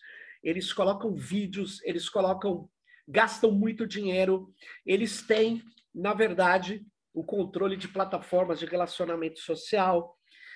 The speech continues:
eles usam isso de maneira não neutra, como alguns dizem, "Ah, mas por que que eles, eles seriam tão, assim, agressivos?" Por quê? Porque eles não querem,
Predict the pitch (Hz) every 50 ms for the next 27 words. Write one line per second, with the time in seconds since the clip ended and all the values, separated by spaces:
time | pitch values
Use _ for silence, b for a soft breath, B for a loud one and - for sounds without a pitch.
0 | B B B - 170 175 180 196 202 196 - - - _ - 233 240 247 214 208
1 | 240 226 208 196 202 208 202 - - - 226 - - - - - - 196 202 202
2 | 190 175 175 185 196 196 185 - - 190 185 208 240 240 233 214 202 202 202 185
3 | 190 - - 131 123 - - 185 175 175 190 180 165 - 175 190 208 202 160 151
4 | 170 165 160 220 247 - 254 226 196 196 196 - 262 - - 240 247 247 - 240
5 | 214 202 - - - B B B B B B B B B B B 170 175 180 208
6 | 202 - - - 196 190 190 196 202 202 190 180 156 123 - _ _ _ _ _
7 | _ _ _ _ _ _ - 180 185 202 214 208 202 190 196 - - 190 185 190
8 | 190 170 160 156 127 - - - 226 196 143 131 - - - - - - - 190
9 | - - 147 139 - 175 170 170 131 147 170 190 220 254 262 240 - - 190 180
10 | 190 202 214 233 247 269 277